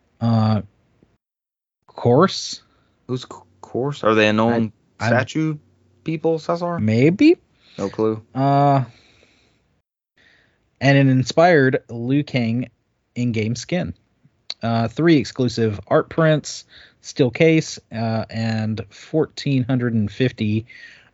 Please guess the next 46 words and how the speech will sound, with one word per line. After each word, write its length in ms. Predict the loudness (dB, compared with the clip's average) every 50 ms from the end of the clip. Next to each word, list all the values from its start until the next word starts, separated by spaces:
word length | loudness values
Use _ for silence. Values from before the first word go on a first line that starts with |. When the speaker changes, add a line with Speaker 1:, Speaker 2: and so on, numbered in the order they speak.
| -14 -10
Speaker 1:
dragon 520 | -8 -6 -4 -4 -2 -2 0 0 0 0
crystals. 640 | 0 2 2 2 2 2 0 0 0 0 -4 -6 -6
That's 200 | -6 -8 -8 -6
the 160 | -10 -8 -8
in-game 560 | -8 -8 -10 -10 -14 _ -10 -10 -8 -8 -10
currency. 540 | -10 -10 -10 -10 -10 -10 -12 -12 -14 -14 -18 _ _ _ _ _ _ _ _ _ _ _ _ _ _ _ _ _ _ 0
That's 180 | 0 2 4
Speaker 2:
Showed 60 | 4
Speaker 1:
on 60 | 4 4
Speaker 2:
off 120 | 2 0
the 60 | -2 -2
Speaker 1:
to-, 240 | -2 -4 -8 -2 0
and 140 | 2 4 4
that's 160 | 4 4 2
Speaker 2:
statue? 80 | 2 0
Speaker 1:
on 80 | 0
top 300 | -2 -2 -2 -2 0 0
of 180 | -2 -4 -2 -4
the 260 | -4 -4 -4 -6 -8 _ _ -6
other 300 | -4 -2 -2 -2 -2 -4
one 260 | -6 -6 -6 -8 -8
that 140 | -10 -10 -10
you 100 | -10 -10
would 120 | -10 -10
get 240 | -8 -8 -8 -8 -10
from 160 | -10 -8 -6
the 120 | -2 -2 -2
other 140 | -2 -2 -4
version. 420 | -6 -10 -12 -14 -16 -16 -18 -18 -14
So 200 | -12 -12 -12 -12 _ _ _
Speaker 2:
Statue 420 | -18 -16 -10 -10 -10 -8 -6 -6
didn't 220 | -4 -4 -4 -4 -4
look 140 | -8 -8 -8
that 160 | -10 -10 -10
great. 320 | -10 -8 -8 -8 -8 -10 _ _ _ _ _ _ _ _ _ _ _ _ _ _ _ _ _ _ -18
Speaker 1:
Yeah, 200 | -16 -14 -12 -12
I 40 | -12
don't 140 | -14 -14 -16
know. 100 | -18 -20 _ _ _ _ _ _ _ _ _ _ _ _ _ _ -18 -12 -12
<laughs> 0 |
I'm 80 | -12 -12 -12 -20 -20 -20 -20 _ -20 -20 -8 0
not 160 | 0 2 2
a 40 | 2
big 160 | 0 -2 -2
statue 420 | -4 -6 -6 -6 -6 -8 -10 -14
guy 280 | -12 -10 -10 -10 -10